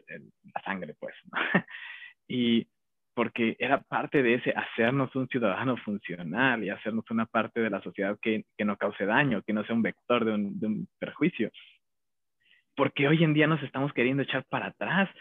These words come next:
hoy ya no queremos sacrificar nada. Y eso es parte de mi problema. Acá, acá en, o sea, los alemanes tienen todo, güey. O sea, no puedes caer muy bajo en Alemania,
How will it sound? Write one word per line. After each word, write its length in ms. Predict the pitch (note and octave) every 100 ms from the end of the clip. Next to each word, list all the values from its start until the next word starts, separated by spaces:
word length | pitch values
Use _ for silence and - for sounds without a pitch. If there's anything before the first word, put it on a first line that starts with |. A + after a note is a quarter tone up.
| - -
hoy 140 | B2+
ya 80 | C#3
no 100 | E3+
queremos 280 | D3+ D3 D3
sacrificar 560 | - A2+ A2+ - A2+
nada. 500 | G#2 A#2 A3 C3+ B2 - _ _ _ - -
Y 160 | B2 B2+
eso 180 | D3
es 100 | G3+ -
parte 280 | E3 -
de 80 | E3+
mi 140 | C#3 A2+
problema. 560 | A2 G#2+ D#3 E3 A#2
Acá, 380 | A2+ - D#3+ - _
acá 300 | A2+ - C#3+
en, 260 | E3+ E3+ -
o 40 |
sea, 100 | B2+
los 120 | A#2+ A#2+
alemanes 500 | G2+ A2 A#2 D#3 -
tienen 320 | C3 B2+ C3 -
todo, 320 | G2+ G2+ F#2+
güey. 240 | E2 C2+
O 80 | B1+
sea, 220 | A2 A2+ - - - _ _
no 200 | D3 D3 - _
puedes 340 | D3+ D3 B2+ -
caer 240 | A2+ A#2+
muy 160 | A#2+ A#2
bajo 220 | G2+ -
en 80 | A2
Alemania, 460 | F2+ F#2 F#2+ F2+